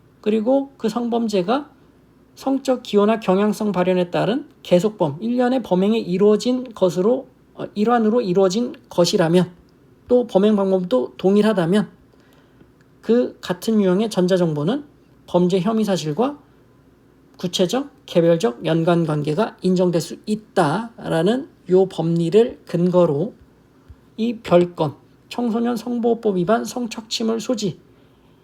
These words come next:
이십이 년 구월 달에 다운로드 받은 것이라고 하더라도 이 범죄 혐의 사실과의 객관적 관련성이 인정되므로 그 압수 역시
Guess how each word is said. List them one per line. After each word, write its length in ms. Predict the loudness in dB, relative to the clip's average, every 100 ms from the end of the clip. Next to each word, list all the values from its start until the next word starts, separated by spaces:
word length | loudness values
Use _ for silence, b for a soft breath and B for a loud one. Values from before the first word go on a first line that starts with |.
| -14
이십이 420 | -6 -2 -2 0 0
년 320 | 0 -2 -6
구월 440 | 0 4 4 4
달에 360 | 2 2 2 0
다운로드 480 | -2 0 0 0 0
받은 260 | 0 0
것이라고 440 | -2 -2 -2 -2 -2
하더라도 640 | -2 0 -2 -2 -4 -4 B B B B -6
이 260 | -4 -4
범죄 540 | -2 -2 0 0 -2 -2
혐의 300 | -4 -2 -2
사실과의 720 | -4 -4 -4 -2 0 -2 -4 -6
객관적 680 | -8 -6 -2 -2 0 -4 -2
관련성이 760 | 0 0 -2 -4 -2 -2 -4 B B -6
인정되므로 1300 | -4 0 -2 -2 -8 -20 -12 0 2 2 0 -4 -8 _ _ _ _
그 280 | -4 -4 -4
압수 440 | -10 -10 -6 -4 -2
역시 580 | -4 -10 -8 -6 -6